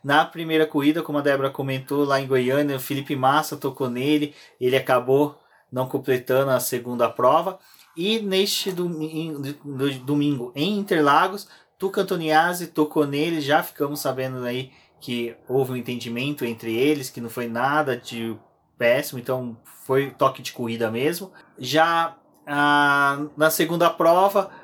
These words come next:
Infelizmente, a roda se desprendeu do carro, coisa que acontece, é normal quando você tem uma dis-, um campeonato que é muito disputado, qualquer segundo conta, qualquer milésimo vale a pena ser disputado.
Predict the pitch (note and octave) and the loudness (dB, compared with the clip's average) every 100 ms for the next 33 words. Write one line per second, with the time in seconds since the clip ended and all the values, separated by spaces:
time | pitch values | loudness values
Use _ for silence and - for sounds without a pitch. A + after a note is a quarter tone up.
0 | - D#3+ F3 F3+ E3 D#3+ F3 F3 D#3+ D3 | -10 -4 -2 -2 -2 -4 -4 0 0 0
1 | C3+ D#3 D#3+ D#3 - D3+ C#3+ - D3+ C#3 | 2 4 4 2 -6 -8 -8 -2 0 2
2 | D3 E3+ D#3 D3+ D3 D#3 D#3+ D3+ - F3 | 2 2 -2 -6 2 2 2 -2 0 0
3 | F#3 F3+ D#3+ - C#3+ - D3 D#3 D#3+ D3 | 0 -2 -4 -2 -6 0 0 0 -2 -2
4 | C#3 C#3+ D#3 D3+ C#3 C#3+ D3 D3 D3+ D3 | 0 2 2 0 -6 -4 -4 -2 -2 -4
5 | - - - C3+ C3+ C3+ - _ - C#3 | -16 -18 -8 -4 -2 -4 -10 _ -8 -8
6 | C3 D3 D3 C3+ C#3 D#3 - D3 D3+ D3+ | -2 -2 -2 2 4 4 4 0 2 2
7 | F3 F#3+ F3 D3 - D3 D3 D3+ D3+ D#3 | 2 2 0 -4 -6 2 4 4 2 0
8 | D3+ E3+ F3 E3 D3 D3+ D3+ D3 - - | 2 0 0 -6 -4 -4 -2 -4 -8 -20
9 | _ - C#3+ D3 F3 D#3 C#3 E3 E3+ - | _ -2 2 2 2 -4 -4 -4 -6 -6
10 | D#3 D3+ D3 D#3+ D#3+ D#3 C#3+ C3 C3+ C#3 | -2 4 4 4 0 -6 -6 -4 2 4
11 | D3+ C#3+ - C#3 C#3+ D3 - C#3 C3 - | 6 4 0 -4 -2 -2 -2 -4 -6 -10
12 | B2+ C3+ C#3+ D#3+ | -4 2 4 2